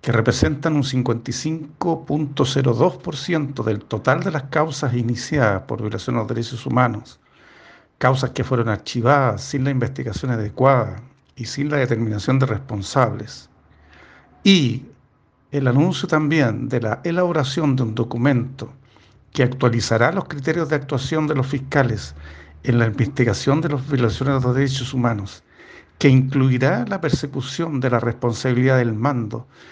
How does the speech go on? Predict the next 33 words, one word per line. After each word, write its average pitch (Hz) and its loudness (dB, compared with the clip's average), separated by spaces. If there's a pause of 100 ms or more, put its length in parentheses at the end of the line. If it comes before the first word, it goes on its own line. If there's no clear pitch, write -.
(160)
de 139 -2
las 117 4
instituciones 131 0
involucradas 131 2
en 131 2
los 120 -2
crímenes 139 0
de 127 -6
lesa 123 0
humanidad, 117 0 (720)
es 135 2
una 120 6
buena 156 2
señal 175 0 (640)
que 135 -2
responde 214 2
a 202 0
los 143 -2
cuestionamientos 139 0
hechos 160 -4
por 165 -4
las 165 -2
víctimas, 139 -6 (320)
sus - 0
abogados 139 2 (300)
y 143 -2
a 135 2
lo 135 6
planteado 135 2
por 160 0
nuestra 135 2
propia 170 2
institución 180 -4